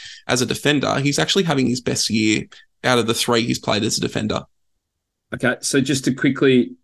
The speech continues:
Speaker 2: recap, we've got Laverde, who has the best loss rate. So twenty-one percent of the time he loses out in a one-on-one contest.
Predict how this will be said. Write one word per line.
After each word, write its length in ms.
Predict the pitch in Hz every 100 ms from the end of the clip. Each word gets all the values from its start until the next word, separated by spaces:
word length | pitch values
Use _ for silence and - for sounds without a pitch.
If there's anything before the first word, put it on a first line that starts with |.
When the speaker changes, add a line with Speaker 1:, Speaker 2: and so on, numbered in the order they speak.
| _ 110
Speaker 2:
recap, 500 | 120 117 120 117 123
we've 200 | 117 117
got 320 | 113 110 - 127
Laverde, 800 | 120 120 131 127 123 117 110 - _ -
who 460 | 113 110 107 107 -
has 520 | - 113 110 107 - _ _ _ _ _
the 140 | 123 107
best 480 | - 120 113 - _ _ -
loss 300 | 110 113 -
rate. 240 | 117 147 - _
So 200 | - 107
twenty-one 560 | 92 - 127 117 107 98
percent 420 | - - 107 - -
of 80 | 110
the 60 |
time 440 | - 104 101 107 117 - - -
he 140 | - 107
loses 500 | 107 101 98 95 110
out 320 | 101 101 -
in 100 | 107
a 220 | 98 95
one-on-one 500 | - 107 104 101 98
contest. 640 | 92 107 - 104 98 -